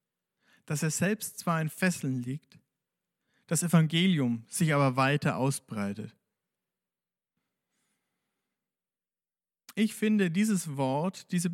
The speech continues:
Situationsbeschreibung hat doch starke Parallelen zu unserer heutigen Zeit, oder nicht? Auch wenn wir nicht in Fesseln liegen, fühlen wir uns doch irgendwie als Gemeinde vielleicht gehindert,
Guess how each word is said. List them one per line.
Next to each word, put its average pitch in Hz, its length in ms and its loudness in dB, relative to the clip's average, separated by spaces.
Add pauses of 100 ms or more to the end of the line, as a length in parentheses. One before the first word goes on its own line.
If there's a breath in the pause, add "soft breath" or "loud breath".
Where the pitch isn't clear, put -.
Situationsbeschreibung 160 1400 0 (380 soft breath)
hat 147 160 -2
doch 143 180 -2
starke 143 480 -2
Parallelen 117 800 -4
zu - 160 -8
unserer 120 420 -8
heutigen 110 360 -6
Zeit, 131 360 -4
oder 104 160 -10
nicht? 123 340 -8 (1700 soft breath)
Auch 214 340 2
wenn 202 200 6
wir 190 80 6
nicht 240 240 4
in 196 100 2
Fesseln 254 440 2
liegen, 135 480 0 (440 soft breath)
fühlen 226 360 4
wir 196 60 4
uns 180 160 -2
doch 196 160 0
irgendwie 196 580 4
als 165 220 -2
Gemeinde 156 580 2
vielleicht 143 360 -4
gehindert, 143 640 4